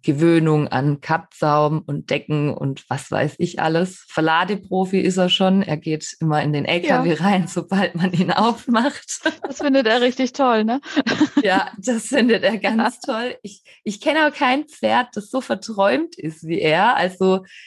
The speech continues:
Speaker 1: das ist echt ganz krass. Also der stellt sich dann auch auf den L K W hoch und schaut in die Ferne und man denkt eigentlich, der ist grad in einer ganz anderen Welt. Also
Speaker 2: Ja.
Speaker 1: ganz süß <laughs> eigentlich.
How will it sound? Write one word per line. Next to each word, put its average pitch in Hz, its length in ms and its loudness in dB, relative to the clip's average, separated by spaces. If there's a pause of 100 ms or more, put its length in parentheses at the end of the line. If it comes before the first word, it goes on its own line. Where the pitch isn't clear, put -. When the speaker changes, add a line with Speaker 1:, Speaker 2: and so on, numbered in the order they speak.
(380)
Speaker 1:
das 190 220 -2
ist - 320 -2
echt - 520 -4
ganz 220 280 0
krass. - 540 -2
Also 196 560 2 (160)
der 180 400 0
stellt 226 340 -4
sich 233 140 -4
dann 208 180 0
auch 190 220 2
auf 196 180 0
den 185 160 -6
L 202 220 -2
K 233 240 -6
W 226 100 0
hoch 233 320 0
und 202 220 -4
schaut 190 320 2
in 180 160 0
die 156 120 -8
Ferne 294 640 2
und 214 160 0
man 196 320 2
denkt 208 380 0
eigentlich, 196 560 -4
der 180 180 0
ist 180 180 -8
grad 165 260 -4
in 170 140 -2
einer 156 80 0
ganz 180 300 -4
anderen 127 440 -4
Welt. 160 340 2
Also 156 240 -2
Speaker 2:
Ja. 156 80 -4
Speaker 1:
ganz - 380 -6
süß - 340 2
<laughs> - 100 0
eigentlich. - 760 -2